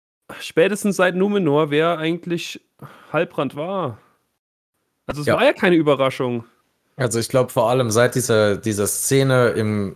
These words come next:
Speaker 2: wo Galadriel und Halbrand sich hier eine, äh, nah-, also, sag ich mal, Gitter an Gitter eine Gefängniszelle teilen, ähm, wo er ihr erklärt, wie manipuli-, äh, manipulativ er halt vorgeht und was so, was so seine Taktiken sind, war es eigentlich vollkommen klar.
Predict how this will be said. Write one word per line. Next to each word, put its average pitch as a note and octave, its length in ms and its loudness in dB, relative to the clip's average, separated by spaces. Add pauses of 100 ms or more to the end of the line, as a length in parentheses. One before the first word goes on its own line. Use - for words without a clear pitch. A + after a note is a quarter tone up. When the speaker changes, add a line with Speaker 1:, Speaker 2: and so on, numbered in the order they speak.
Speaker 2:
wo G2+ 360 -2
Galadriel G#2+ 640 2
und G2 180 0
Halbrand A2+ 440 2
sich G#2 140 -4
hier A#2 100 2
eine, G#2+ 120 0
äh, F#2+ 520 2
nah-, A2+ 380 2
also, D#2+ 500 -2
sag E2 240 -6
ich F2+ 140 -10
mal, F2+ 300 -2
Gitter D3 340 2
an A2+ 160 -2
Gitter D#3 260 4
eine A#2 160 2
Gefängniszelle A2+ 840 2
teilen, A2+ 480 4 (640)
ähm, G#2+ 400 -2
wo B2 120 2
er D#3 260 4
ihr F3 140 6
erklärt, D3+ 680 4 (200)
wie C#3+ 220 0
manipuli-, C#3+ 800 2
äh, A#2+ 180 2
manipulativ C#3 840 0
er A#2+ 120 0
halt A#2 140 2
vorgeht C#3+ 480 2
und B2 140 -4
was C#3+ 180 0
so, C3 240 -2 (1200)
was C3+ 260 -2
so C3 60 -4
seine A#2+ 300 0
Taktiken D#3 460 0
sind, G#2+ 200 -2
war A#2+ 120 4
es C3 80 -2
eigentlich C3 320 0
vollkommen C3 400 2
klar. - 420 -8